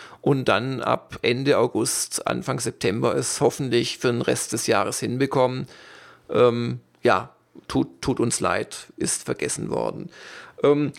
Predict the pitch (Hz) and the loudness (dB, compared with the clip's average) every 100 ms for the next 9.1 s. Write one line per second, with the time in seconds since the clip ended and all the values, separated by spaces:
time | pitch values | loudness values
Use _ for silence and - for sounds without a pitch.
0 | - 151 156 151 135 156 202 175 160 - | 2 4 4 2 2 2 2 0 -2 -2
1 | 139 127 - 120 - _ 233 262 - - | -4 -4 -2 -4 -4 _ 2 4 2 -2
2 | - 143 139 - 139 139 135 - 131 131 | 2 4 6 4 2 0 -2 -2 -2 0
3 | 120 123 123 - 110 110 101 110 180 165 | 0 0 0 2 4 4 4 2 0 -2
4 | - - - 147 127 113 131 135 135 127 | -6 -4 0 0 2 0 0 -4 -2 0
5 | 127 - 123 - 131 131 123 131 - 113 | 0 0 -6 -2 -4 -4 -4 -6 -2 -2
6 | 123 123 113 123 151 160 - - - 143 | 0 -2 0 0 -2 -8 -16 -18 -6 -2
7 | 139 - 143 135 - 127 160 151 143 - | -2 0 -2 -2 0 0 -2 -2 -4 -2
8 | 131 123 120 143 - - - 160 147 143 | -2 -2 2 2 0 -6 -4 -2 0 -2